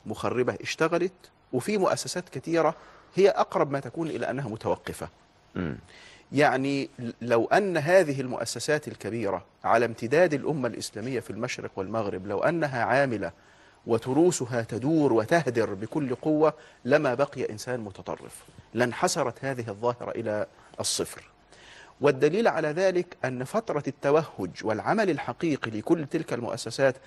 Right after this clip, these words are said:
Speaker 1: لم تشهد ميلاد ظواهر التطرف على الإطلاق. متى برزت فكرة التطرف بكل راياتها وواجهاتها وتنظيراتها وتفسيراتها وأدبياتها وكتبها ومواقفها وشبهاتها وإشكالياتها؟ إمتى برزت؟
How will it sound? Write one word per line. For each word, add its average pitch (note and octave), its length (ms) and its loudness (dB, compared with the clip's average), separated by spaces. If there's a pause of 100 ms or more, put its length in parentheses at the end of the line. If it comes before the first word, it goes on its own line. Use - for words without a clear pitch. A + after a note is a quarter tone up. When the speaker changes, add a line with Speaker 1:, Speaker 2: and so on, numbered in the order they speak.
(200)
Speaker 1:
لم C#3 160 4
تشهد B2+ 440 -4
ميلاد A2 440 0 (300)
ظواهر A#2+ 400 4
التطرف G#2+ 540 -6
على G2+ 100 -6
الإطلاق. F2 580 -8 (380)
متى E3+ 380 2
برزت D#3+ 400 0
فكرة C#3 400 -6
التطرف D3 520 0
بكل F#3+ 400 2
راياتها D3+ 760 6
وواجهاتها C3 840 2
وتنظيراتها C3 720 -2
وتفسيراتها A#2+ 680 -4
وأدبياتها B2 760 0
وكتبها C3+ 640 0 (280)
ومواقفها D3 680 4
وشبهاتها D#3 680 2
وإشكالياتها؟ D3+ 880 0 (360)
إمتى F#3 280 2
برزت؟ C#3+ 360 4